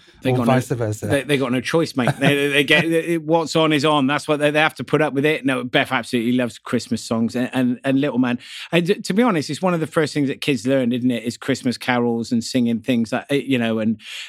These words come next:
Speaker 1: uh, uh, uh, just being in nursery or going through school, they all learn, uh, like, those kind of, like, Christmas tunes. So yeah, it's, it's really good fun. It's, it's a great day, isn't it? Christmas Day for things like that.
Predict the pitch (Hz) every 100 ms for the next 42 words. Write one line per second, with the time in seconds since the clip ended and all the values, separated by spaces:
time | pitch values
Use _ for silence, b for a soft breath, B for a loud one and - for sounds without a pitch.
0 | - 117 - 135 - 127 117 143 127 135
1 | - 131 127 120 131 131 123 131 123 120
2 | 110 120 117 120 110 - 135 127 131 135
3 | 127 120 117 117 107 117 120 127 135 123
4 | 123 127 - 131 117 113 101 - 123 -
5 | 104 - 107 101 104 117 113 107 110 117
6 | 147 120 143 147 127 117 107 - 107 104
7 | 117 151 143 190 - 156 107 98 101 98
8 | 101 - 104 107 - 104 101 101 101 98
9 | 92 95